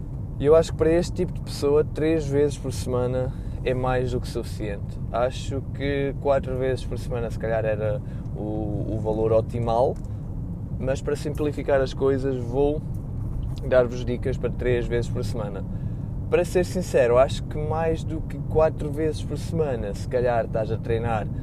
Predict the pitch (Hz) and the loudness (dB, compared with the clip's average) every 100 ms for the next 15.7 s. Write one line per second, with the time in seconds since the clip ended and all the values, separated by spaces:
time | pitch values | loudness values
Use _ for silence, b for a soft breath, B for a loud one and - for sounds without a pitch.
0 | B B - 110 110 117 117 117 117 - | B B 0 2 4 6 6 4 0 -4
1 | 127 127 139 156 175 - - - - - | -2 0 0 0 0 -2 -4 -4 -4 -2
2 | - 165 - 165 147 160 156 156 - 151 | 2 2 2 -2 -2 -2 -2 -2 -2 -2
3 | 151 151 147 143 147 139 147 147 165 139 | -2 0 0 2 2 2 2 2 0 0
4 | 113 - 107 - B B - - 104 104 | -2 -4 -4 -4 B B -6 -4 -2 0
5 | 107 - - - - 110 107 107 110 104 | 0 -2 -4 -4 -4 -2 -2 -2 0 0
6 | 107 - 107 - 113 113 110 117 - 117 | 0 0 0 2 4 4 0 -4 2 2
7 | 113 113 110 123 117 123 - 127 135 - | 2 0 0 -2 -2 -2 0 2 2 -2
8 | 139 139 139 135 131 131 135 131 - 120 | -2 -2 -4 -2 -2 -2 -2 -2 -2 0
9 | 123 117 - - 127 123 - B B B | 2 0 0 -2 0 -2 -2 B B B
10 | - - - - 85 107 107 110 107 110 | -4 -4 -4 -2 -2 -2 -2 -2 0 0
11 | 107 113 117 110 135 131 107 - 127 135 | 2 2 0 0 2 0 0 -2 4 6
12 | 139 139 151 143 - 170 156 135 151 147 | 6 4 0 0 2 2 2 2 2 2
13 | - 135 139 139 120 131 131 127 139 131 | 0 -2 0 0 0 2 2 4 4 4
14 | 131 127 123 - 123 120 131 127 113 131 | 4 4 4 0 0 0 2 2 2 -2
15 | 127 120 127 135 120 107 | -2 0 0 0 -2 -4